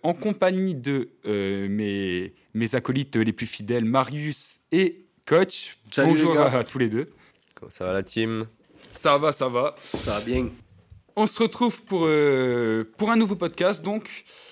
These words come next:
Speaker 1: avec aujourd'hui, euh, un débat, un débat qu'on a eu envie d'ouvrir, euh, et qu'on a déjà, euh,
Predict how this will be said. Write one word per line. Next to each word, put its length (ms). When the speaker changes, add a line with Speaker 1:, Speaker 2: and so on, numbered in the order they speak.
Speaker 1:
avec 360
aujourd'hui, 520
euh, 680
un 100
débat, 600
un 100
débat 240
qu'on 140
a 80
eu 140
envie 280
d'ouvrir, 500
euh, 220
et 40
qu'on 140
a 80
déjà, 360
euh, 280